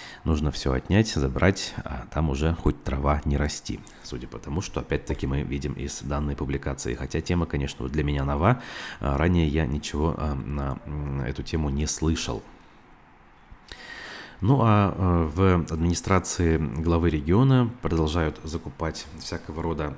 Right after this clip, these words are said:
э, предметы, которые нужны для, так скажем, представительских нужд. Хозяйственное управление Башкортостана на аукционе четвёртого сентября выберет поставщика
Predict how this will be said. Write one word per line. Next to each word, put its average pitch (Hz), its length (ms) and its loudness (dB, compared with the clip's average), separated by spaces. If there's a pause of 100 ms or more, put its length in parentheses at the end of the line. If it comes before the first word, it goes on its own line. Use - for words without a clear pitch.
(100)
э, 80 160 0
предметы, 107 540 6
которые 82 420 2
нужны 80 400 2 (420)
для, 85 300 6 (220)
так - 140 0
скажем, 85 380 2 (100)
представительских - 920 2
нужд. 92 400 0 (1200)
Хозяйственное 123 520 8
управление 107 540 10
Башкортостана 98 840 4
на 95 100 10
аукционе 110 420 8
четвёртого 92 500 6
сентября 95 460 4
выберет 110 320 8
поставщика - 680 2